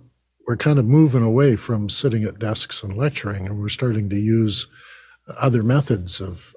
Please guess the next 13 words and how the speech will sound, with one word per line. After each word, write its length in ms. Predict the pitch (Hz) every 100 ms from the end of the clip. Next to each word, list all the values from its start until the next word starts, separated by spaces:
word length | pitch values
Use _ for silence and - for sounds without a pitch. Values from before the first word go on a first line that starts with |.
| -
of 260 | 98 90
training 400 | - 127 117 110
and 100 | 101
education. 800 | 107 92 95 127 151 - 92 101 - _ _ _ _ _ _ _ _ _ _
And 100 | -
maybe 260 | 117 131 131
immersive, 800 | 113 117 139 127 110 107 - - _ -
like 160 | 104 131
you're 120 | 143
saying, 320 | - 95 104
is 140 | 107
a 60 | 120
way 380 | 113 113 110